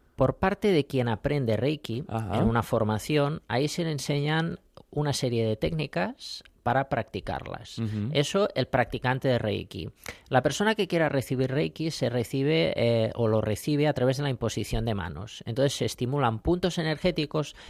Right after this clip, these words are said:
Speaker 1: Esto es similar a la acupuntura
Speaker 2: Ajá.
Speaker 1: o al shiatsu también. Entonces en el Reiki tocamos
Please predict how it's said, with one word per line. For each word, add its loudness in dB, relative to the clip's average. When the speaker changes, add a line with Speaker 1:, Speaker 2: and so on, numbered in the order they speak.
Speaker 1:
Esto -2
es 0
similar 2
a 6
la 2
acupuntura 2
Speaker 2:
Ajá. 0
Speaker 1:
o -2
al -4
shiatsu 0
también. 0
Entonces 0
en -4
el 0
Reiki 2
tocamos 0